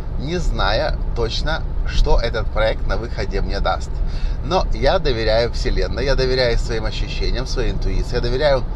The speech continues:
мышечному тесту. Если вы были на мастер-классе "Разбуди в себе гения" или на нашем тренинге "Прорыв к успеху", вы знаете, о чём я говорю сейчас.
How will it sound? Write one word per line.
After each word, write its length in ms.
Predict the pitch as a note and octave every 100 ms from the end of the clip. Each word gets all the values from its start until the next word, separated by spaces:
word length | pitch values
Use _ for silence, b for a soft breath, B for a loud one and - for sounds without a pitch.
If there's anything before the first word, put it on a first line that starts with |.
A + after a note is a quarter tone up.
| B B B
мышечному 540 | D3+ C#3+ - A2 G2+
тесту. 360 | F#2+ F#2+ - G#2+
Если 200 | G#2+ A2
вы 80 | G#2
были 160 | G#2+
на 140 | G#2 G#2
мастер-классе 600 | A#2 G2+ - G#3+ G#3 G#3+
"Разбуди 300 | G#3 - -
в 40 |
себе 200 | - A2
гения" 300 | A2+ A#2 A2
или 100 | G#2+
на 60 | G2
нашем 220 | G2+ G#2
тренинге 240 | G#2+ G#2+
"Прорыв 240 | G#2+ G#2 G2+
к 40 |
успеху", 360 | G2+ F3+ F3 F#3 B B B -
вы 80 | C3
знаете, 360 | G2+ G2 F#2
о 40 | F2+
чём 200 | - F#2+
я 80 |
говорю 260 | F2+ F2+ F2
сейчас. 380 | - - E2+